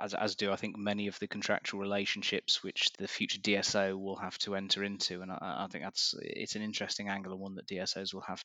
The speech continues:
to consider as they, uh, as they create value for themselves, is how do we contractually interact with, uh, with all these new and existing players for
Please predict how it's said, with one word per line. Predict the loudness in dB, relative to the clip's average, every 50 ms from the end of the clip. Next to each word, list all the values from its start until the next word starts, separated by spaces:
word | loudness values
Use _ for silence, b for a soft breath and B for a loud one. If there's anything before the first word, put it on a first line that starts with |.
| -6 -4
to | -4 -4 -6 -4
consider | 2 6 6 8 8 8 6 6 4
as | 4 2 2
they, | 2 0 2 0 0 -2 -2 -2
uh, | -2 -2 -2 -4 -4 -4
as | -4 -2
they | -2 -2
create | -2 2 4 4 4 4 6
value | 6 6 6 6 4 -2
for | -2 -4 -6
themselves, | -2 0 2 2 2 0 -2 -2 -2 0
is | -2 -2 B B B B B B B B -2 0
how | 0 0
do | 0 -2
we | -6 -8
contractually | -8 -8 -6 -6 -2 0 -2 -2 0 -4 -4 -2 -4 -4
interact | -4 -6 -6 -4 -2 -2 -2 _ -8 -8 -6
with, | -4 -4 -4 -6 -8 -12 -10 -6
uh, | -6 -4 -4 -4 -4
with | -6 -8
all | -8 -8 -8
these | -8 -6 -4
new | -4 -4 -4 -4
and | -6 -8
existing | -6 -4 0 2 2 2 0 -2 -10 -10
players | 0 2 2 4 4 2 0 0 2 2 2 2 0 -4 -6
for | -6 -6 -4 -4 -6 -6